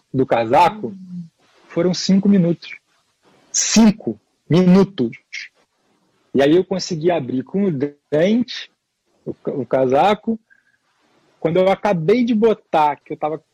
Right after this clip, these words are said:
tentando fechar, eu tomei um tapa na bunda. Era o Moçamba. "Eu te avisei, Magrelo, que tu ia se ferrar." Eu tava em excelente forma, eu tava ótimo. Se não fosse ele, eu não tinha terminado Flandres.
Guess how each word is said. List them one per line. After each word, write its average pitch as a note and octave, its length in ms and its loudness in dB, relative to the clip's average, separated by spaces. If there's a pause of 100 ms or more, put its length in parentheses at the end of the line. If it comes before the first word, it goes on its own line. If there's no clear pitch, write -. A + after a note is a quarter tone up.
(140)
tentando A3 680 -2
fechar, F#3+ 720 -2 (240)
eu E3 80 -6
tomei G3 240 -2
um G3 60 -4
tapa G3 280 -2
na G#3 100 -2
bunda. D3+ 380 -4 (800)
Era B2+ 160 0
o B2+ 40 -6
Moçamba. A2+ 500 -6 (760)
"Eu C#3 120 -2
te G#3 100 0
avisei, A#3 400 2
Magrelo, F#3+ 480 -2
que A3+ 100 -16
tu - 140 -12 (100)
ia B3 220 0
se - 180 -10
ferrar." A#3+ 680 -4 (460)
Eu C3 80 -6
tava D#3 280 -4 (200)
em D3+ 100 -2
excelente D3+ 540 0
forma, B2+ 460 0
eu A#2+ 40 -8
tava C3 240 2
ótimo. B2 460 0
Se - 180 -4
não C3+ 120 2
fosse - 540 -2
ele, D3 400 4 (340)
eu C3+ 140 4
não C#3+ 300 2
tinha E3+ 320 0
terminado D#3+ 460 2
Flandres. G#2+ 500 -2